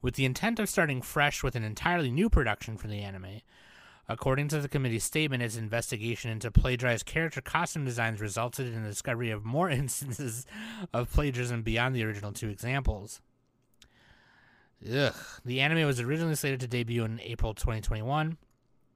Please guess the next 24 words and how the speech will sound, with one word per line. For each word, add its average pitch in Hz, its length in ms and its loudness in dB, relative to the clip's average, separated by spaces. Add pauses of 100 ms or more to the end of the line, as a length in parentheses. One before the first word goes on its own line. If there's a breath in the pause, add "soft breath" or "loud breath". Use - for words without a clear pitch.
(460)
but 117 120 2
was 104 220 -4
delayed 113 320 0
due 117 100 -2
to 110 160 -6
the 107 140 -2
aforementioned 104 540 -6
in-, 139 220 -8 (140)
aforementioned 123 720 -2 (140)
incident. 104 680 -6 (1040 soft breath)
Um, 110 540 -2
staff 120 300 2
had 113 160 2
referenced 117 440 -2
costume 117 380 0
designs 107 340 -4
for 107 80 -8
two 113 200 -4
characters 104 360 -4
from 113 220 -6
other 135 220 -2
sources 107 400 -2
without 101 240 -6
permission. 107 680 -6